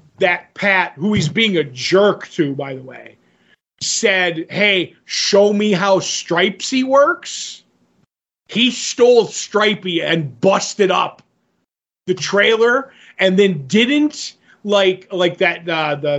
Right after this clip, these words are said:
the junkyard man was adding all sorts of stuff to Stripesy. I'm thinking he added, like, something that shoots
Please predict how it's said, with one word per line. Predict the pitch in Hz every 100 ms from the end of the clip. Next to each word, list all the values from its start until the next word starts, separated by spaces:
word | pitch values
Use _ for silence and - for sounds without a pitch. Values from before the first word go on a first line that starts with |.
| 139
the | 147
junkyard | - 208 226 226 196 175
man | 175 160
was | 143 180
adding | 175 180 190
all | 185 170 175
sorts | - 185 185 -
of | 165
stuff | - - 180 - - - - _
to | -
Stripesy. | - - 175 185 196 - 262 285 277 - _ _ -
I'm | 180 254
thinking | 208 190
he | 214 196
added, | 175 190 196 190
like, | 175 170 165
something | - 180 196
that | 185 160
shoots | - 185 190 185 - - -